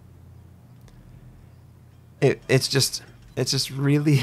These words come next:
<laughs> really unfortunate. And it, uh, we hit torpedoes on the target,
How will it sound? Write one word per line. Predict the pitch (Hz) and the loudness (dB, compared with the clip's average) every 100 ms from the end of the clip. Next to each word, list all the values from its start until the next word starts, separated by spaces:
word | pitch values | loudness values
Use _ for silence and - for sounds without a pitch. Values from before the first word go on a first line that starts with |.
| - | -2
<laughs> | - - | -14 -6
really | 160 160 | 0 2
unfortunate. | 147 139 143 - - - - - - - - - - - | 2 0 -2 -2 -4 -8 -14 -20 -20 -20 -20 -20 -20 -6
And | 120 120 | -2 -2
it, | - | -2
uh, | 95 101 101 | -2 0 0
we | 113 | -2
hit | 117 139 | -2 -2
torpedoes | - 117 143 135 127 | -4 -2 2 2 2
on | |
the | 123 | 0
target, | 117 139 131 143 143 | -2 -4 -4 -6 -8